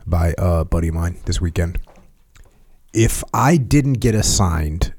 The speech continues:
to seal Team One when I graduated buds, would I be different? And I just wrote back.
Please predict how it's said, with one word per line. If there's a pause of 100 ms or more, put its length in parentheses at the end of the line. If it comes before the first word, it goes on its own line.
(120)
to
seal
Team
One (340)
when
I
graduated
buds, (1500)
would (140)
I
be (180)
different? (2000)
And
I
just
wrote
back.